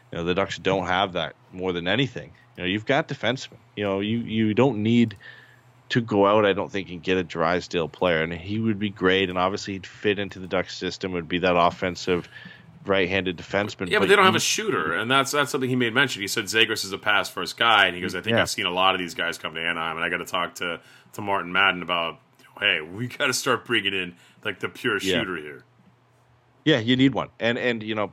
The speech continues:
Speaker 1: Brayden Tracy was a bit of a step forward, but I don't think he's a pure, a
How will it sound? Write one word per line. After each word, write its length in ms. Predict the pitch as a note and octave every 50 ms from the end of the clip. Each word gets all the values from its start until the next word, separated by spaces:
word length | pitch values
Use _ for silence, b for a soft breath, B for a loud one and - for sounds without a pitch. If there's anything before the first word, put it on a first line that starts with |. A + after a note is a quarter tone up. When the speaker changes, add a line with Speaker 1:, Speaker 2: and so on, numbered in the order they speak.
| _ _ -
Speaker 1:
Brayden 280 | - A#2 A2 G#2+ G2+
Tracy 320 | - - G#2+ G#2+ G2+ - A2
was 160 | G#2 G2 F2+
a 40 | G2
bit 220 | E2+ E2 F#2+ F#2+
of 100 | G2 F#2
a 60 | F#2+
step 260 | - - - F#2+ - -
forward, 320 | - F#2+ F#2 F#2+ F#2+ F#2
but 80 | F2+ F2+
I 40 | F2+
don't 100 | F#2+ F2+
think 120 | G2 F#2
he's 140 | F#2 F2 -
a 40 | F2
pure, 260 | - - - F#2 F2
a 200 | - - - F2